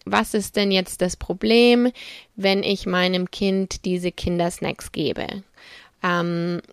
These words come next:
und ja, ich denke, dass wir in der Episode, wir haben eben speziell angesprochen, dass oft versteckter Zucker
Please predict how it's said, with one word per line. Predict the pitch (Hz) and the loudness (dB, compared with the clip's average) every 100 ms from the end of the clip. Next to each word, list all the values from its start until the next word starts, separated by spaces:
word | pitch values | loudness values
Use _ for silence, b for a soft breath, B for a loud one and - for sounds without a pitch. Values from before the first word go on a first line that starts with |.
| - | -6
und | 196 190 185 185 180 - - | 0 2 2 2 -2 -4 0
ja, | 180 | 2
ich | 185 - | 2 2
denke, | 214 247 240 | 2 4 4
dass | 220 208 | 2 2
wir | 202 | 0
in | 190 | 2
der | - | 0
Episode, | - 185 202 226 233 233 233 226 - - | -2 -2 0 0 4 4 6 4 0 -6
wir | 196 202 | -4 -2
haben | 202 | -2
eben | 196 196 | -2 -4
speziell | - 190 180 202 196 | -4 -6 -4 -2 0
angesprochen, | 190 190 185 - 185 - 185 | -2 -4 -6 -6 -6 -4 -6
dass | 185 - - | -6 -8 -2
oft | - 247 - - | 2 2 0 -6
versteckter | 202 - 208 - 202 | -6 0 -2 2 0
Zucker | - - 202 190 180 | 0 -2 0 4 2